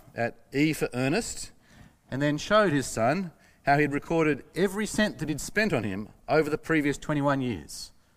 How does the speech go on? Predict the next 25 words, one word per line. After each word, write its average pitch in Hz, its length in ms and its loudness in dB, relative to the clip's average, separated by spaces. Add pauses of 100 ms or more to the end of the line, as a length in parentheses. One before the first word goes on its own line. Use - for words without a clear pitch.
(180)
starting 185 420 2
with 147 140 -4
the 143 80 -6
delivery 135 420 0
fee 113 240 -4
that 101 160 -8
the 123 80 -6
doctor 117 320 0
had 104 80 -8
charged 92 400 -4
at 104 60 -6
his 101 100 -6
birth. 92 480 -8 (1040)
And 117 120 -4
there 180 180 4
was 165 140 -4
the 151 100 -2
running 147 240 4
balance 131 320 2
of 117 100 -8
costs, - 560 -6 (1080)
in 131 300 -2 (200)
nineteenth 131 320 2
century 117 320 -4
terms, 107 500 -6